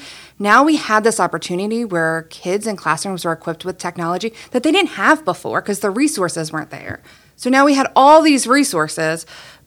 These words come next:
but weren't quite sure how to leverage them, or we were just using them here and there for different things.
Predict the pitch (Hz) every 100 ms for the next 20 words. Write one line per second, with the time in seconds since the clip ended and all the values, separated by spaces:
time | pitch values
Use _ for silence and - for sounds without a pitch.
0 | - 226 - - 208 269 - 269 262 220
1 | 185 196 339 311 302 269 277 262 262 233
2 | 190 190 190 190 - 196 190 190 180 170
3 | 190 175 165 160 160 165 151 127 - -
4 | - -